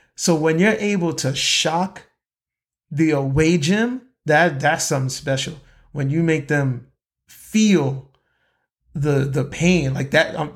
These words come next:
especially that fourth three. That fourth one, uh, you going into the timeout, chest bumping and whatnot. Oh, man, I, look at me. I'm gonna be feeding off of it. I'm just trying to talk to you.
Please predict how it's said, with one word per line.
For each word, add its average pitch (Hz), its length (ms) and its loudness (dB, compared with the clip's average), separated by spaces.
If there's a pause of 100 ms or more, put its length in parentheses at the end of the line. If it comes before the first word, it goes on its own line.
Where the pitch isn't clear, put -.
especially 151 460 0
that 131 180 -2
fourth 139 300 -8
three. - 200 -16
That 170 200 0
fourth 208 340 -2
one, 214 280 -6 (1300)
uh, 170 180 -10
you 196 240 2
going 214 240 4
into 220 200 4
the 202 80 2
timeout, 220 640 0
chest 214 340 0
bumping 220 300 0
and 220 120 -4
whatnot. 233 540 0 (920)
Oh, 147 300 0
man, - 340 -12
I, - 540 -20 (140)
look 151 140 -6
at 147 80 -4
me. 151 100 -8
I'm 165 140 -2
gonna 135 160 -6
be 147 60 -10
feeding 165 420 -2
off 135 160 -2
of 143 80 -2
it. 135 40 0
I'm 156 140 2
just 139 160 -2
trying 143 200 2
to 135 60 0
talk 175 320 -2
to 151 100 -2
you. - 160 0